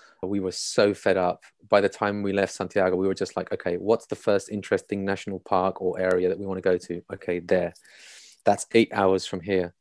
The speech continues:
Let's just drive today. We're gonna make it." And we arrived super late at night, and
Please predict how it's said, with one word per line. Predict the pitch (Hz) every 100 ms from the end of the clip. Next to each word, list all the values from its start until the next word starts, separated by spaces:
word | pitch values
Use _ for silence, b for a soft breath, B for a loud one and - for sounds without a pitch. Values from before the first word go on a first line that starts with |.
| _ _ _ _
Let's | 107 -
just | 98 -
drive | - 92 90 87 -
today. | - 101 90
We're | 87
gonna | 92 98
make | 98 92 -
it." | 85 _ _ _ _ _ _ _
And | 113
we | 113
arrived | 107 113 117 117 - - _ _ _
super | - - - 113
late | 107 101
at | -
night, | 104 101 98 - _ _ _ _ _ _ _ _ _ _ _ -
and | 101 101 101 101